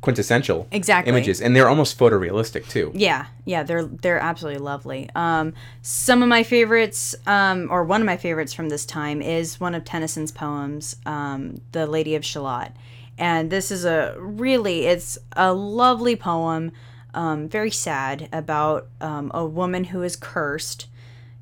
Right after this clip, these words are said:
Speaker 2: to only see the world through the reflection in a mirror. And she has, and she's just, she just sews all day long tapestries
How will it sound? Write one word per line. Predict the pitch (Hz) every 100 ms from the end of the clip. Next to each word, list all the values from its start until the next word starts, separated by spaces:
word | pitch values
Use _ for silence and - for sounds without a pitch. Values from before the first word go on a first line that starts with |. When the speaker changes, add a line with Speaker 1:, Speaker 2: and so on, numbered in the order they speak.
| -
Speaker 2:
to | - 190 175 165 160 -
only | 185 208 233
see | - 269
the | 247
world | 202 180 185 180 175 170
through | 170 160
the |
reflection | 160 156 156 156 -
in | 202 208
a |
mirror. | 214 165 143 151 - - - -
And | 165 160
she | - 170
has, | 170 165 165
and | 165 160
she's | - 170 160 -
just, | 160 156 -
she | - 165
just | 160 -
sews | - 175 139 139
all | - 151
day | 151 156
long | 156 147 143
tapestries | - 160 165 175 - 151 139 131 -